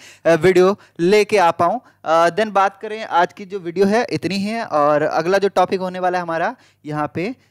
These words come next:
हम crenata में एग्नेथा के बारे में पढ़ेंगे, then उसके बाद gnathostroma और gnathostomata में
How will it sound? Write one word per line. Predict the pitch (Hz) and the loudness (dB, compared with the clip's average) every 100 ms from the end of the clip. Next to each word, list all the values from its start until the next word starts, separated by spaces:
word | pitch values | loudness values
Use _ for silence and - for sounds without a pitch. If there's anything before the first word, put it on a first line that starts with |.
| _ | _
हम | 151 165 233 - _ - | -8 -8 -8 -12 _ -8
crenata | 160 160 170 - 180 | -4 -4 -4 -2 -2
में | 190 - | -4 -6
एग्नेथा | 160 156 160 165 | -6 -4 -6 -8
के | 147 | -8
बारे | 143 135 | -8 -8
में | 135 | -12
पढ़ेंगे, | 131 135 | -14 -14
then | 135 139 | -14 -14
उसके | 139 139 | -14 -16
बाद | 139 135 | -16 -14
gnathostroma | 139 135 170 - 180 | -16 -12 -10 -6 -6
और | 190 147 | -4 -6
gnathostomata | 135 139 - 160 143 - 151 151 156 | -8 -12 -8 -8 -6 -6 -4 -2 -4
में | 151 | -4